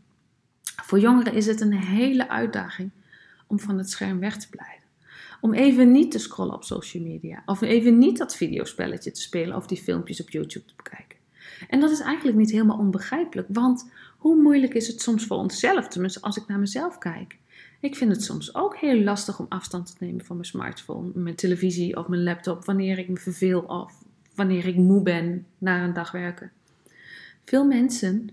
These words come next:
en dan noem ik het nu even algemeen, weten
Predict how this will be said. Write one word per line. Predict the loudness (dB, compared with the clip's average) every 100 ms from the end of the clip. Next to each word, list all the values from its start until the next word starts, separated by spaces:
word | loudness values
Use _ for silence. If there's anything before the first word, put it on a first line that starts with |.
| _ _
en | -18 -8
dan | -2 2
noem | 2
ik | -2
het | -2
nu | 0 -2
even | -4
algemeen, | -10 -10 -6 -4 -4 -6 -10 -20 _
weten | 2 2 2 -2 -6